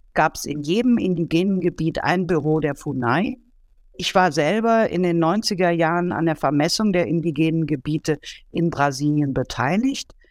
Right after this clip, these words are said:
Ich weiß, wie diese funai Büros in den indigenen Gebieten funktionieren.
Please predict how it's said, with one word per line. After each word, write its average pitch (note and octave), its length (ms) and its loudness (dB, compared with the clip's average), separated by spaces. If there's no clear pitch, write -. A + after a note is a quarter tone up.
Ich - 180 -8
weiß, F3 360 2
wie E3+ 160 -2
diese D#3+ 400 -2
funai D3+ 480 0
Büros D#3 600 -2
in E3 220 0
den D#3 180 0
indigenen D3+ 600 0
Gebieten C#3+ 400 -4
funktionieren. D3 880 0